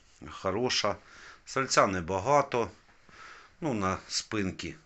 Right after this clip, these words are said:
трошки більше. Ось такі задочки. Бачите? Підчеревочок такий дуже чудовий. Дивіться, який він. Ех,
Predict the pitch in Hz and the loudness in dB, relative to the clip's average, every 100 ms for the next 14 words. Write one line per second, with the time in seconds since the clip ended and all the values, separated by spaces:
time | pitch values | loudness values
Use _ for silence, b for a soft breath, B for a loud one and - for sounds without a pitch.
0 | - - 87 82 - 76 104 143 135 - | -20 -12 -8 -6 -8 -6 -4 -2 0 2
1 | 110 - _ B B B B B B B | 2 -2 _ B B B B B B B
2 | B - 98 95 - 85 - 87 - - | B -14 -8 -6 -6 -10 -10 -12 -12 -12
3 | 80 85 87 127 123 - 117 - B B | -8 -6 -2 0 2 2 0 -2 B B
4 | B B 113 110 - 78 - - - - | B B -2 0 -2 -6 -16 -18 -20 -20
5 | B B B B B B B B B B | B B B B B B B B B B
6 | B B B B B - - - 110 - | B B B B B -20 -12 -6 0 6
7 | 107 113 143 131 123 120 - 113 - 107 | 8 10 12 10 6 4 4 -2 0 -2
8 | 95 104 104 98 - 95 98 98 90 82 | -2 0 0 0 -2 0 2 4 2 -2
9 | B B B B B 82 87 87 - 85 | B B B B B -4 -2 0 0 -2
10 | 73 87 82 80 69 - - - _ _ | -4 -6 -4 -4 -6 -12 -20 -20 _ _
11 | _ b b b b _ 135 156 | _ b b b b _ 0 0